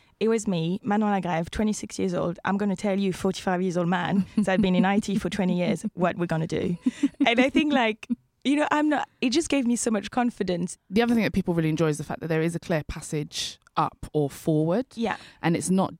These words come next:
Speaker 2: just that you have to, you know, it's not only that you're project manager and you become program
Speaker 1: Mm-hmm.
Speaker 2: manager, but there's so many different ways you can diversify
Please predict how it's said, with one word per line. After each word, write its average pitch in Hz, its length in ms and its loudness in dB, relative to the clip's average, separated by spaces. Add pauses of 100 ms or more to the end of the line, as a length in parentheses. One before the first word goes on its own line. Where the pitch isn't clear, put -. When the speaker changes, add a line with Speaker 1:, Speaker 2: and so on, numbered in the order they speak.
Speaker 2:
just 175 260 -2
that - 100 -10
you 151 120 -2
have 151 200 -6
to, 151 320 -2 (220)
you 147 100 -2
know, 139 80 0
it's - 120 -2
not 233 120 0
only 175 520 -2
that 156 140 -8
you're 143 200 -2 (140)
project - 220 -6
manager 143 200 -4
and 139 60 -6
you - 60 -10
become 147 220 -6
program 247 280 0
Speaker 1:
Mm-hmm. 147 100 0
Speaker 2:
manager, 175 300 -2
but - 100 -6
there's 151 160 -2
so 156 140 2
many 143 120 2
different 139 280 -6
ways 139 160 -2
you 135 60 -10
can 143 100 -8
diversify 127 640 -12